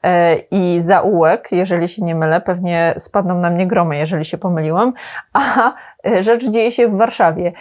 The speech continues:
i, e, jest takie zdanie, które mnie uderzyło: „Dzieci poszły za winkiel”. <laughs> Więc jestem ciekawa, skąd się to wzięło i bardzo bym chciała zapytać autora,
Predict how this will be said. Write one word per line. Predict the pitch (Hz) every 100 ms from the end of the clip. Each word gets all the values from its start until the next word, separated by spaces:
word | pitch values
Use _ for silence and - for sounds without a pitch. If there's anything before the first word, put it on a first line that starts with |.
| - - -
i, | 185 190 202 -
e, | 180
jest | 147 233 247
takie | 247 208
zdanie, | 190 233 233 240
które | - 220
mnie | 196 185
uderzyło: | 185 190 208 240 233
„Dzieci | 196 226 233 214
poszły | 208 214 - 220
za | 220
winkiel”. | 214 196 185 175 160 160 165 _ _ _ _ -
<laughs> | 208 269 240 294 277
Więc | 392 - - - - - - - -
jestem | 349 349 339
ciekawa, | 330 330 294 254
skąd | 254 240 247
się | - 247
to | 247
wzięło | 208 165 165 165
i | 196 202
bardzo | - 247 269 220
bym | 190
chciała | 196 - 170
zapytać | 202 190 214 196 -
autora, | 190 175 185 170